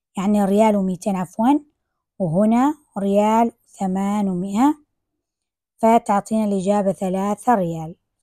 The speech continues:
تعطينا الإجابة ثلاثة ريال. تاخذ المقلمة والكتاب.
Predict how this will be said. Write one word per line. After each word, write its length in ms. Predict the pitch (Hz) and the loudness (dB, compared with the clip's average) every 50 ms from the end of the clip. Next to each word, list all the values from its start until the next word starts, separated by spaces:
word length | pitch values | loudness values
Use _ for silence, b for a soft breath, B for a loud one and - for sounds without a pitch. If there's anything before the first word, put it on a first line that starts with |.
| _ | _
تعطينا 300 | - 185 175 - 214 202 | -14 -12 -10 -6 -6 -4
الإجابة 400 | 196 196 185 175 208 202 196 196 | -4 -4 -4 -4 -2 -2 -2 -2
ثلاثة 520 | 185 - 190 180 190 196 202 196 - 262 240 | -4 -4 -8 -6 -6 -6 -6 -4 0 2 2
ريال. 400 | 214 196 175 170 165 160 180 _ _ _ _ _ _ _ _ _ _ _ _ _ _ _ _ _ _ _ _ _ - | 2 0 -4 -6 -10 -12 -14 _ _ _ _ _ _ _ _ _ _ _ _ _ _ _ _ _ _ _ _ _ -4
تاخذ 320 | - 226 196 - 233 196 | -4 -4 -2 -2 -2 0
المقلمة 580 | 202 196 190 190 - - 202 214 226 240 254 233 | 0 0 -2 -4 -4 -4 -2 0 2 4 4 4
والكتاب. 600 | 214 214 214 202 - 175 - - 175 165 170 | 4 2 -2 -4 -8 -16 -14 -12 -12 -12 -12